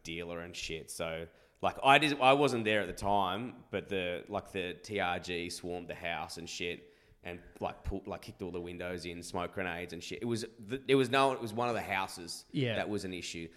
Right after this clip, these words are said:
Speaker 1: There was a guy who used to live out the front of the, like, on the back of a Toyota, you could get this, like, camper van accessory, which was, like, a little mini caravan.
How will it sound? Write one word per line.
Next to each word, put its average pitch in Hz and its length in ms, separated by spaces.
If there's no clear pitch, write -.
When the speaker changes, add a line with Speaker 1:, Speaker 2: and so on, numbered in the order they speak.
Speaker 1:
There 113 80
was 117 80
a 127 80
guy 131 320
who 143 80
used 117 300
to 104 40
live 104 160
out 98 140
the 98 60
front 107 260
of 107 60
the, 98 180
like, 104 140
on 110 80
the 107 60
back 113 240
of 110 60
a 98 60
Toyota, 98 420
you 95 60
could 92 160
get 95 180
this, 95 220
like, 80 340
camper 104 380
van 101 300
accessory, 113 680
which 104 180
was, 92 100
like, 98 120
a 101 60
little 104 220
mini 98 220
caravan. 117 680